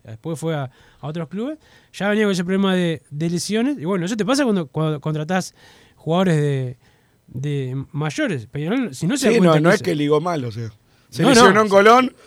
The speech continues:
Speaker 2: se
Speaker 1: Se
Speaker 2: lesionó en
Speaker 1: lesionó
Speaker 2: Deportivo
Speaker 1: contra
Speaker 2: Maldonado,
Speaker 1: nosotros no jugó.
Speaker 2: se había lesionado
Speaker 1: No, ¿te acordás
Speaker 2: en
Speaker 1: que contra,
Speaker 2: Colón?
Speaker 1: contra Peñarol no, no jugó?
Speaker 2: Porque estaba desgarrado.
Speaker 1: Exacto.
Speaker 2: Entonces, bueno, si tiene dos años más tarde y le das todos los partidos,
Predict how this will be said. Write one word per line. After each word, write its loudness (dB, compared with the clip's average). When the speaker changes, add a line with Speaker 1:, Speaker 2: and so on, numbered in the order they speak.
Speaker 2:
se -8
Speaker 1:
Se 2
Speaker 2:
lesionó 0
en 2
Speaker 1:
lesionó 4
Speaker 2:
Deportivo 6
Speaker 1:
contra 4
Speaker 2:
Maldonado, 8
Speaker 1:
nosotros 2
no 2
jugó. -2
Speaker 2:
se 6
había 4
lesionado 4
Speaker 1:
No, 6
¿te 6
acordás 4
Speaker 2:
en 2
Speaker 1:
que 4
contra, 2
Speaker 2:
Colón? 2
Speaker 1:
contra -2
Peñarol 0
no, 0
no -2
jugó? -2
Speaker 2:
Porque 0
estaba 4
desgarrado. 2
Speaker 1:
Exacto. -8
Speaker 2:
Entonces, -2
bueno, 0
si -4
tiene 2
dos 0
años 2
más 0
tarde 6
y 0
le 2
das 6
todos 2
los 2
partidos, 6